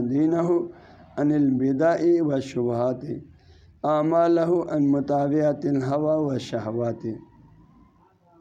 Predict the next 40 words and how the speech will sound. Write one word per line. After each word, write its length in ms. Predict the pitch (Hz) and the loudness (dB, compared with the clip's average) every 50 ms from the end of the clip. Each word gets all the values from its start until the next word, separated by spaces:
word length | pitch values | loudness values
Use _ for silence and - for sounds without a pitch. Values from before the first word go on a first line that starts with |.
| 330 320 311 302 _ _ _ _ _ _ - - _ _ _ _ _ _ - | -20 _ _ _ _ _ _ _ _ _ -20 -20 _ _ _ _ _ _ -6
تو 100 | 120 139 151 | -2 0 2
یہ 100 | 160 170 | 2 2
اس 160 | 165 160 160 | 2 0 -2
کے 120 | - 165 151 143 143 | -2 -2 0 0 0
دین 120 | 151 156 160 156 | 2 2 2 2
میں 120 | 156 147 143 143 | 2 2 2 2
ملنے 220 | 139 139 143 143 | 2 2 2 2
والی 220 | 139 139 139 139 135 - - | 2 2 0 0 -2 -4 -6
سب 140 | 135 127 | -6 -6
سے 140 | - - 139 123 - - | -6 -6 -8 -8 -6 -6
پہلا 320 | 123 123 110 107 113 123 117 | -8 -8 -6 -6 -6 -6 -6
فائدہ 380 | 101 - 113 104 113 107 107 98 95 | -8 -8 -10 -10 -8 -8 -10 -10 -12
ہے۔ 60 | 104 - _ _ _ _ _ _ _ _ _ _ _ - | -14 -18 _ _ _ _ _ _ _ _ _ _ _ -6
ہاں 100 | 120 123 135 147 | -2 0 0 0
جی، 100 | 151 127 - - - - _ - | 0 -2 -4 -10 -16 -20 _ -6
سلامت 460 | 120 117 117 123 123 131 135 135 131 | -4 -2 0 0 0 0 0 -2 -2
فی 100 | 131 127 | -2 -2
مقام 460 | 123 123 127 123 - 131 131 131 127 127 127 | -2 -2 -4 -4 -4 -2 0 0 0 0 -2
شریعت 320 | - 113 120 127 135 127 131 131 | -4 -4 -4 -2 -2 -2 0 0
میں 100 | 135 143 | 0 0
یہ 100 | 151 156 | 0 0
ہے 160 | 160 165 156 - - - - - - - - - | 0 -2 -4 -6 -8 -16 -20 -20 -20 -20 -20 -10
کہ 80 | - - 135 | -6 -4 -2
وَأَن 360 | 131 135 147 - - 156 156 | 0 0 -2 -2 0 0 2
يُسَلِّمَ 680 | 139 139 139 135 135 - 165 170 170 160 151 143 139 135 131 123 113 135 | 2 2 2 0 0 0 2 2 4 4 4 2 2 2 0 0 0 0
دِينَهُ، 260 | 147 147 139 135 127 123 | 0 2 2 2 0 0
اللہ 160 | 123 127 131 123 127 | 0 -2 -2 -2 -2
تعالیٰ 200 | 127 123 131 131 | -2 -2 -2 -2
اس 100 | 123 127 | -4 -4
کے 120 | - 123 120 107 117 | -6 -6 -4 -2 -2
دین 220 | 123 131 135 135 | 0 0 0 0
کو 140 | 131 131 127 | 0 -2 -6
سلامت 460 | 117 - - 113 117 117 120 127 139 135 127 127 | -6 -8 -6 -6 -4 -4 -2 -2 -2 -2 -2 -4
رکھیں 280 | 123 127 - 147 143 143 | -4 -4 -4 -4 -2 -2
گے، 120 | 147 151 165 - - - - - - - _ _ _ | -2 -4 -6 -8 -14 -20 -20 -20 -20 -20 _ _ _
من، 200 | - 120 120 127 127 123 123 123 123 123 123 | -4 -2 0 0 0 0 -2 -2 -2 -2 -2
من 180 | 123 127 127 131 | 0 0 2 2
البدعت، 560 | 131 127 117 113 135 135 135 139 147 143 135 - 131 | 0 0 -2 -2 -2 -4 -2 -2 -4 -2 -2 -4 -6
ہر 80 | 135 143 151 139 127 120 110 | -6 -6 -6 -8 -6 -6 -4
بدعتوں 500 | 113 110 - 139 120 120 - - 143 | -6 -6 -6 -6 -6 -6 -4 -4 -4